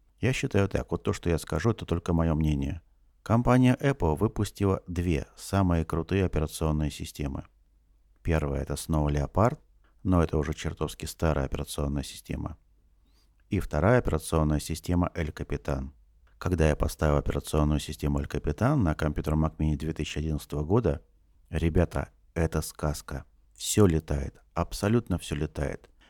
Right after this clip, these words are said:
Никакого подлагивания, тормозов, вообще ничего нет. Да, я не смог поставить те же самые версии Final Cut. Я поставил более старую.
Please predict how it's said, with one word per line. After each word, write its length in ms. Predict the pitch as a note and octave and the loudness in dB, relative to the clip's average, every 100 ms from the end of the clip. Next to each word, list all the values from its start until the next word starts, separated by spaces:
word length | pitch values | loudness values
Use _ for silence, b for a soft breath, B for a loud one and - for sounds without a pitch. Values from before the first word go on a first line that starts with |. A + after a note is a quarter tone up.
| b | b
Никакого 720 | G2 A#2 A2 - A2+ G#2 G2+ | 4 4 4 2 4 6 6
подлагивания, 840 | F#2+ G2 F#2+ F#2 F2+ D#2 D#2 D#2+ D#2 | 4 4 6 6 6 4 2 2 2
тормозов, 680 | F#2 F2+ F#2 F2+ F#2+ - | 2 2 2 2 0 0
вообще 640 | F2+ G2 A2+ - - B2 B2+ | 2 4 2 -4 -4 2 4
ничего 500 | G#2 - - F2 F2+ | 4 0 -2 0 2
нет. 300 | D#2 C#2+ - _ _ _ _ _ | 0 -4 -10 _ _ _ _ _
Да, 300 | D#2+ A#2+ F3+ | -2 2 4
я 140 | B2 A2 | 4 4
не 120 | C3+ | 2
смог 300 | - C#3+ - | 2 0 2
поставить 520 | G#2+ - C3+ C#3 B2 | 0 0 0 2 2
те 140 | - | 0
же 100 | G2+ | 0
самые 400 | F#2+ - G2 G2 | 0 2 4 4
версии 460 | F2 G#2 G#2 - F#2 - | 2 2 0 -2 -4 2
Final 340 | F2 E2+ E2 | 2 4 0
Cut. 300 | - - - - _ _ _ _ | -2 -6 -6 -14 _ _ _ _
Я 220 | - A2 | 0 0
поставил 440 | F#2+ F#2+ - E2 D#2 | 2 -2 2 2 4
более 300 | D#2+ D#2+ D2+ | 2 2 0
старую. 480 | - D2+ C#2+ D2+ | 0 -2 -2 -6